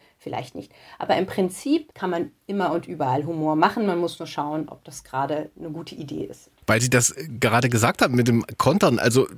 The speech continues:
Speaker 2: wo kann man da diese Schlagfertigkeit lernen? Also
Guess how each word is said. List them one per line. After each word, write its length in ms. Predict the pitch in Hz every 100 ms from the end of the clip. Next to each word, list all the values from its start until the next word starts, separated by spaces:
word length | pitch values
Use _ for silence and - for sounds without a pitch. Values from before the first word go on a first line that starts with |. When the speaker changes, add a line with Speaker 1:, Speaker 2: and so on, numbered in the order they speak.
| - -
Speaker 2:
wo 240 | 123 139 -
kann 160 | - 135
man 140 | 170
da 100 | 160
diese 280 | 143 147 139
Schlagfertigkeit 1000 | 127 110 - - 269 - - - 117 101
lernen? 300 | 107 107 113
Also 200 | 107 107